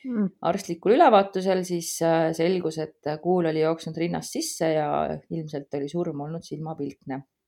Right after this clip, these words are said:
Speaker 2: Ja Jüri Padhoffi naine Liidia, äh,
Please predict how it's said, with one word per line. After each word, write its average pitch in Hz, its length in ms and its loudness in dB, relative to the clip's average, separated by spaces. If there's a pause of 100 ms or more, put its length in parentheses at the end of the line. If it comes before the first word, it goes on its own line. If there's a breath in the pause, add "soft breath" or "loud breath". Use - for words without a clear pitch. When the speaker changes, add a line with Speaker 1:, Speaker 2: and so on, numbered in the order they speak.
Speaker 2:
Ja 160 220 -6
Jüri 175 400 2
Padhoffi 165 480 -2
naine 220 380 2
Liidia, 196 480 2 (400)
äh, - 480 -6